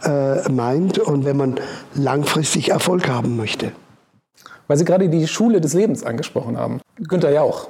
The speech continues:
Speaker 2: war ja auch bei uns zu Gast und er hat, ähm, sich zum einen über Ihre offene, kollegiale Art ge-, gefreut und zudem hat er gesagt, dass man solch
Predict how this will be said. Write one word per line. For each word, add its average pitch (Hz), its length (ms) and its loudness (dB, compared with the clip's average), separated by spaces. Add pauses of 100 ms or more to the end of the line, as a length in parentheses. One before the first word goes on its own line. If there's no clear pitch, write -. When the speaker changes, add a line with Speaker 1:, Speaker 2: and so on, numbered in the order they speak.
(100)
Speaker 2:
war 135 120 2
ja 135 120 2
auch 135 120 0
bei 110 100 0
uns 104 180 -4
zu 120 80 -4
Gast 104 320 -4
und 117 140 -2
er 120 120 2
hat, 135 240 -4
ähm, 131 460 2 (300)
sich - 340 -4
zum 139 160 0
einen 180 240 2
über 147 340 2
Ihre 139 240 2
offene, 180 380 0
kollegiale 135 600 2
Art 165 300 -2
ge-, 190 260 2
gefreut 202 500 0 (420)
und 151 100 -2
zudem 226 300 2
hat 247 80 2
er 226 80 2
gesagt, 196 360 0 (280)
dass - 180 -6
man 151 240 0 (300)
solch 143 600 0